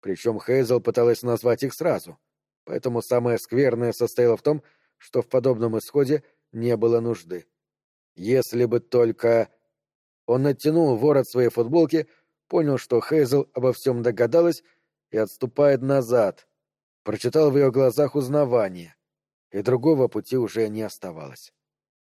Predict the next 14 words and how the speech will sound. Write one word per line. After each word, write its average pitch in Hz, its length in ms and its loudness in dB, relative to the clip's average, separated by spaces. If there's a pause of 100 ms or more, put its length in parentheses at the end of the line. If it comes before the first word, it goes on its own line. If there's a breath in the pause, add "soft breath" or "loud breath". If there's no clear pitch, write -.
(120)
Она 135 300 -2
пыталась 139 440 0
заговорить, 123 680 -2 (420)
объяснить 117 680 -6
ему 139 180 0
что-то, - 400 -8 (420)
назвать 127 520 0
имена, 131 420 0 (240 soft breath)
как 113 180 -2
будто 139 320 0 (220 loud breath)
освобождаясь 139 840 0
от 127 120 0
тяжкой 139 420 0
ноши. 135 440 -4